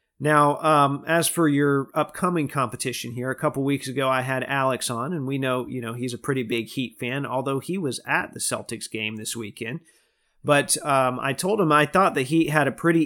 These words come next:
easy path relative to the rest of the major contenders. They had the eight seed in Atlanta.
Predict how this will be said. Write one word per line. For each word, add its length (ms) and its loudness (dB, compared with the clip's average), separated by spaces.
easy 280 2
path 400 -2
relative 600 2
to 120 -4
the 100 -4
rest 380 0
of 120 -4
the 60 -6
major 360 -4
contenders. 760 2
They 140 -2
had 180 -4
the 160 -4
eight 160 -2
seed 280 -2
in 120 -4
Atlanta. 640 -2